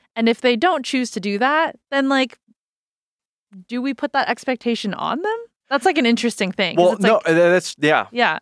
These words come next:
Speaker 2: No,
Speaker 1: 'cause
Speaker 2: finish the thought. Finish
Speaker 1: Yeah,
Speaker 2: the
Speaker 1: 'cause
Speaker 2: thought.
Speaker 1: I do think that, like, yes, I agree. I would love it if more, especially, like, men, like, white men were out there, you know, bringing awareness or bringing up other, y-, whether it's other artists or communities or whatnot. But, like,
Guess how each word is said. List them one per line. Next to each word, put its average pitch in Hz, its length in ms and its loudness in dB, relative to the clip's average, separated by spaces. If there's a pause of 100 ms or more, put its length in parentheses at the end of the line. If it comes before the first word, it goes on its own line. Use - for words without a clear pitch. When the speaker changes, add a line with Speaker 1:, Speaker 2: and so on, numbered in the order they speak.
(120)
Speaker 2:
No, 156 100 4
Speaker 1:
'cause 269 100 2
Speaker 2:
finish 156 180 0
the 147 120 0
thought. 120 260 2 (140)
Finish 113 160 0
Speaker 1:
Yeah, 466 100 4
Speaker 2:
the 415 60 0
Speaker 1:
'cause - 80 -2
Speaker 2:
thought. 339 100 2
Speaker 1:
I 330 60 0
do 330 180 0
think 339 180 -4
that, 277 140 2
like, 233 220 0
yes, 180 260 0
I 202 120 2
agree. 190 320 0
I 170 60 4
would 185 140 -2
love 220 320 0
it 220 160 0
if 190 220 -8
more, 175 340 -2
especially, 175 420 -8
like, 160 220 -4 (100)
men, 160 480 -8 (140)
like, 160 180 -12
white 185 280 -2
men 165 320 -2
were 160 120 -2
out 165 220 -2
there, 156 300 -6 (800)
you 190 100 -14
know, 160 300 -8 (640)
bringing 233 300 4
awareness 208 840 4
or 175 80 -4
bringing 190 360 -6
up 190 160 0
other, 185 720 0 (120)
y-, - 160 -20 (320)
whether 175 260 -4
it's 170 120 -4
other 185 200 0
artists 175 600 0
or 160 180 -4
communities 175 480 -8
or 165 80 0
whatnot. 160 500 -2
But, - 140 -4
like, 185 320 0